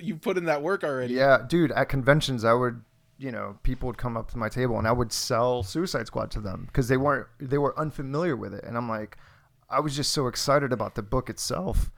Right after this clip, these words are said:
Speaker 2: that I'm like, "You gotta read this. Like, thank you for buying my book, but you also should check this out 'cause it's fucking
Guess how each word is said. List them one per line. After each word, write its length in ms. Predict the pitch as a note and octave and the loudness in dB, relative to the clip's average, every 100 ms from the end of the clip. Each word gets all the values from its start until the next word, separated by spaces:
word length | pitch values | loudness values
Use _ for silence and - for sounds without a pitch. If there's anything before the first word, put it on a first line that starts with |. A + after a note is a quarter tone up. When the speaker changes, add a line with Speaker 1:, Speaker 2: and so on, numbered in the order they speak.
| - _ | -16 _
Speaker 2:
that 100 | B2 | -4
I'm 100 | B2+ | -2
like, 180 | A2+ - | -4 -6
"You 220 | C#3 C#3 D3 | -6 -2 0
gotta 280 | C#3 C3+ A#2 | 2 2 4
read 220 | C#3 A2+ | 2 0
this. 220 | F#2 - | -4 -6
Like, 160 | G#2+ - | -8 -6
thank 200 | A#2 A2+ | -6 -4
you 60 | |
for 100 | D3 | -2
buying 220 | C3 C#3 | 4 4
my 80 | D3 | 4
book, 280 | C#3 A#2+ A#2+ | 4 2 0
but 240 | A2 A2+ - | -2 -4 -4
you 160 | A#2 | -6
also 260 | A2+ A2 - | -6 -8 -8
should 200 | - - | -10 -10
check 260 | - G2+ - | -8 -8 -4
this 220 | G2+ - | 0 2
out 160 | - - | 0 -6
'cause 140 | - | -10
it's 140 | F2 - | -12 -10
fucking 360 | - - - | -8 -8 -10